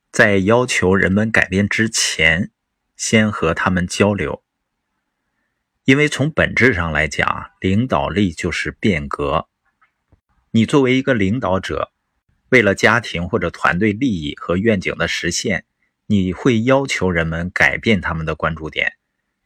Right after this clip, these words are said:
改变他们的心态，改变他们的技能，有的时候甚至要改变他们的生活方向。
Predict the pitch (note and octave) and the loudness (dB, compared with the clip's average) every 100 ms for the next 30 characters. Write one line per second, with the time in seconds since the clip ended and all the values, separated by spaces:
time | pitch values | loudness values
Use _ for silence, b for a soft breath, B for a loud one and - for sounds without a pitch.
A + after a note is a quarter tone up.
0 | _ - D#2+ G2 F2+ G2 G2+ G2 - A2+ | _ 2 4 2 2 0 2 0 0 -2
1 | A#2+ - - D#2+ - _ _ _ _ - | -2 -2 -2 -2 -8 _ _ _ _ -2
2 | D#2 F#2+ F#2+ G#2+ G#2+ G2+ C3+ F2+ - B | 0 0 0 0 0 -2 -4 -4 -6 B
3 | B B B B - G2 C#3 B2+ A#2 A#2+ | B B B B 2 4 4 2 0 0
4 | - C3 B2 A#2 A#2 - - - A2 F2+ | 0 -2 0 2 2 0 -4 0 0 0
5 | - G#2+ G#2 G2+ G2+ E2+ - A#2 G2+ G2 | -2 -2 0 0 0 0 -2 -2 0 0
6 | - B2 A#2+ A2+ | -2 -4 -2 -2